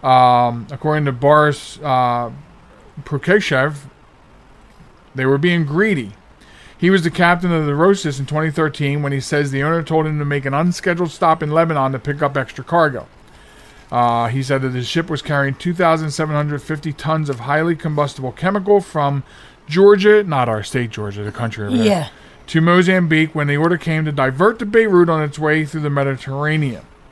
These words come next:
Speaker 1: Um, so the ship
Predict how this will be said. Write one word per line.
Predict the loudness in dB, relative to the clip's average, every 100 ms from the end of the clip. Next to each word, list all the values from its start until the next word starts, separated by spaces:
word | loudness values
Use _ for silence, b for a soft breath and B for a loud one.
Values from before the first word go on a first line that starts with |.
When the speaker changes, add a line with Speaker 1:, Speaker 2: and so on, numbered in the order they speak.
| -20 -20 -20 -20 b b b b b b -6
Speaker 1:
Um, | 0 4 4 2 -2 -8 -14 _ -20 _ _ _ -20
so | -10 0 4 4 4
the | 0
ship | -4 2 2 2